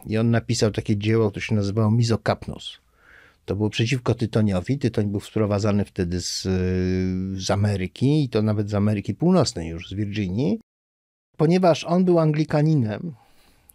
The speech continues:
Jakub Pierwszy, no więc nasi jezuici napisali traktat antymizokapnos, który mówił, że tytoń jest dobry i zdrowy i w ogóle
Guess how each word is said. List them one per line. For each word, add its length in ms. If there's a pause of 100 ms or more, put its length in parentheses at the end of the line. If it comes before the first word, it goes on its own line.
(100)
Jakub 400
Pierwszy, 560 (680)
no 340
więc 260
nasi 360
jezuici 580
napisali 560
traktat 480
antymizokapnos, 1200
który 340
mówił, 280
że 120
tytoń 280
jest 140
dobry 300
i 60
zdrowy 480
i 100
w 80
ogóle 500